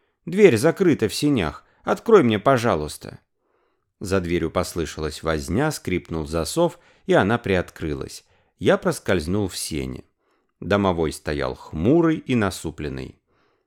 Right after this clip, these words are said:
"Ну, ты как?" спросил я, хотя по всему было видно, что никак. "Живой, как видишь", буркнул он в ответ. "А эти где?" "На кухне. Хозяйка их опять за стол усадила.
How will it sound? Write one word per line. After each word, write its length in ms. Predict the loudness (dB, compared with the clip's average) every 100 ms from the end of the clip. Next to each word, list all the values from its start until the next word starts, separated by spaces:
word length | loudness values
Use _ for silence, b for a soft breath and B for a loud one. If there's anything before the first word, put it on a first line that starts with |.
| _ -2
"Ну, 220 | 0 2
ты 140 | 0
как?" 380 | -2 -6 -10 _ _ _ _ -20
спросил 480 | -8 -4 -4 -4 -6
я, 320 | 0 0 0 b b
хотя 320 | -2 -2 0
по 140 | -2 -4
всему 340 | -2 -2 0
было 180 | 2 2
видно, 300 | 0 -2 -6
что 220 | -6 -6
никак. 500 | -6 -6 -10 -14 _ _ _ _ _ _
"Живой, 560 | -6 0 2 4 2 2
как 240 | -2 -2
видишь", 580 | -2 -4 -4 -10 -12 -18 _ _ _ -8
буркнул 580 | -4 -4 -4 -6 -4
он 140 | -2 -2
в 40 |
ответ. 440 | -4 -4 -10 -10 _ _ _ _
"А 160 | 0 2
эти 260 | 2 0 -4
где?" 320 | -4 -4 -6 _ _ _ _ _ _ _ _ _ -4
"На 220 | 0 0
кухне. 640 | 2 2 0 -4 -14 -14 _ _
Хозяйка 540 | 0 2 4 4 4 0
их 160 | 2
опять 400 | 0 2 2 2
за 160 | 0 -2
стол 320 | -2 -4 -4
усадила. 760 | -4 -2 -4 -4 -8 -8 -12